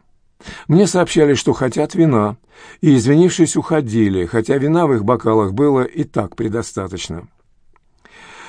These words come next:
Ещё я всем говорил, что видел у себя во дворе лося,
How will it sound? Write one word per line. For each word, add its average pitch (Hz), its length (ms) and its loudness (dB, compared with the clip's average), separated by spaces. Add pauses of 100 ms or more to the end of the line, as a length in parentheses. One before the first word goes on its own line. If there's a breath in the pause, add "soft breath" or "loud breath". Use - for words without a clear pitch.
(140 loud breath)
Ещё 175 300 2
я 170 60 4
всем 165 240 4
говорил, 143 340 4
что - 180 -2
видел 131 260 2
у 120 40 0
себя 123 480 2 (680 soft breath)
во 143 140 2
дворе 135 300 2
лося, 123 640 -2